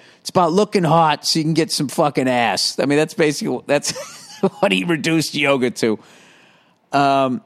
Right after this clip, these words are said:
and he still goes around calling himself a doctor. It was so fucking upsetting. I actually looked up the be-, the, some of the victims 'cause I was gonna try to go out there and do a benefit for him. 'Cause one of the, the mother of the kid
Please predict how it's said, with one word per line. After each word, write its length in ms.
and 120
he 80
still 260
goes 260
around 280
calling 260
himself 400
a 60
doctor. 480
It 100
was 140
so 200
fucking 480
upsetting. 520
I 140
actually 340
looked 400
up 240
the 80
be-, 360
the, 260
some 280
of 60
the 80
victims 480
'cause 120
I 60
was 80
gonna 120
try 180
to 80
go 160
out 140
there 100
and 100
do 140
a 40
benefit 480
for 160
him. 60
'Cause 180
one 140
of 60
the, 240
the 100
mother 280
of 60
the 100
kid 380